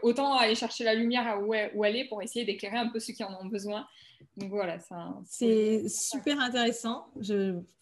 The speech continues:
Speaker 2: je trouve que c'est hyper positif comme média, euh, que tu proposes et comme approche. Et donc, du coup, tu pourras nous dire où aller voir ça ?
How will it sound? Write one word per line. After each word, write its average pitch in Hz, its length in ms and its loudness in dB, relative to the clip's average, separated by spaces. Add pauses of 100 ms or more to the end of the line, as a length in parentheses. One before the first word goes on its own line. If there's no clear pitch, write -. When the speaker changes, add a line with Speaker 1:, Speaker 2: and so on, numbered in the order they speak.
(160)
Speaker 2:
je 185 100 -10
trouve - 140 -14
que - 60 -12
c'est 208 160 -2
hyper 226 240 0
positif 196 480 0
comme 185 180 -2
média, 185 380 -2
euh, 165 280 -6 (380)
que - 80 -10
tu - 140 -16
proposes 214 400 -2
et 185 80 0
comme 190 240 0
approche. 196 540 -2 (360)
Et 196 80 4
donc, 208 220 6
du 226 160 6
coup, 330 240 4
tu - 120 -2
pourras 226 280 2
nous 226 100 2
dire 381 220 8 (100)
où 302 320 6
aller 269 200 8
voir 269 160 4
ça ? - 120 2